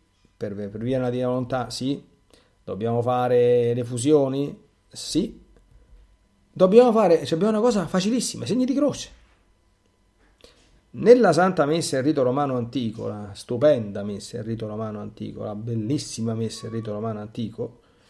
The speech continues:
c'erano trentatré segni di croce che il sacerdote faceva durante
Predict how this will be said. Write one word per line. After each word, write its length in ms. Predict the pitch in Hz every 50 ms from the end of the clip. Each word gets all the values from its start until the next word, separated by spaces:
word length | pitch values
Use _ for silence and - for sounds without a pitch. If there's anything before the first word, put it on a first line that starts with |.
| _ _ _ _ _ _ _ _ _ _ _ _ _ _
c'erano 760 | _ - - 214 202 160 131 127 120 120 139 156 160 - - - _ _ _ _ _
trentatré 680 | _ 170 175 202 220 208 196 - 185 170 - 165 175 175
segni 420 | 170 - - 143 143 143 143 143
di 100 | 131 131
croce 460 | - - 107 104 104 - - - 123 127
che 60 | 120
il 100 | 120 117
sacerdote 560 | - 185 175 - 165 156 151 160 143 127 120
faceva 360 | 127 147 135 127 131 131 127 127
durante 720 | 131 131 127 117 113 113 113 113 113 113 110 110 - _